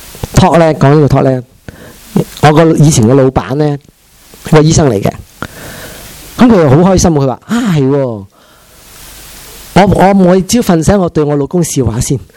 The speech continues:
我都冇對佢笑啊，<laughs>因為佢好錫佢老公嘅。嗱，呢個第一樣嘢啊，你瞓醒嗰時對身邊人笑一笑呢，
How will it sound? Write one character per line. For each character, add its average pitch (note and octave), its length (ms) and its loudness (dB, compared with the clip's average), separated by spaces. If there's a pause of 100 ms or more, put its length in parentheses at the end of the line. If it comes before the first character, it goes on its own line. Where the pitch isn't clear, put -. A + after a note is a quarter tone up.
(160)
我 G#3 80 2
都 D#4+ 120 2
冇 A3 140 2
對 E3+ 140 2
佢 D3 120 2
笑 D#3+ 500 -2
啊， A3 140 -2 (480)
<laughs> - 120 -8 (260)
因 D4 80 0
為 - 20 -4
佢 F#3+ 160 0
好 G3 60 2
錫 F3 180 0
佢 - 140 0
老 B2 160 -2
公 B2+ 220 -4
嘅。 G2 40 -8 (560)
嗱， E3+ 160 2
呢 D4 80 2
個 C#4 80 2
第 F#3+ 100 2
一 F#3+ 40 4
樣 A3 240 2
嘢 E3+ 100 0
啊， E3+ 260 -2 (1200)
你 - 80 4
瞓 A3 320 2
醒 A3 180 2
嗰 A#3 220 2
時 B2+ 200 -2 (380)
對 F#3+ 160 4
身 A#3 220 2
邊 A3+ 80 2
人 B2+ 160 0
笑 - 200 -2
一 F3+ 60 2
笑 D3+ 180 -2
呢， C#3 140 0